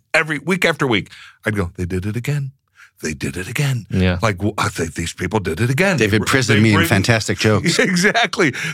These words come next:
Speaker 1: They have written another unbelievable script.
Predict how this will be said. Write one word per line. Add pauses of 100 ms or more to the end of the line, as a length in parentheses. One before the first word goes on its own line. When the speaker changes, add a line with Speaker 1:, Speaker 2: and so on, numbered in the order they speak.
Speaker 1:
They
have
written
another (140)
unbelievable
script.